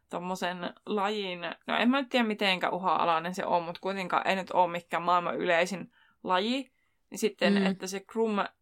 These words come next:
Speaker 1: teoillaan aiheuttaa sen, että se tuhoaa niitä lohi-, lohikäärmeen munia, missä on sit oikeesti niinku poikasia.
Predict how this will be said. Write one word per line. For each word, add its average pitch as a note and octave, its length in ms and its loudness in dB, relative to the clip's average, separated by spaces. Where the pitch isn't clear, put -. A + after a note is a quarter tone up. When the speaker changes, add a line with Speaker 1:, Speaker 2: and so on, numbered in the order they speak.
Speaker 1:
teoillaan F3+ 840 2
aiheuttaa F#3+ 640 2
sen, G#3 540 -2
että F#3+ 200 -4
se F#3 240 -6
tuhoaa F3 880 2
niitä F#3 220 -2
lohi-, A3 340 0
lohikäärmeen G3+ 560 0
munia, F#3 560 -2
missä F3+ 260 -6
on F#3+ 60 -4
sit F#3 120 -10
oikeesti F3+ 600 0
niinku F3 600 -8
poikasia. G3+ 760 0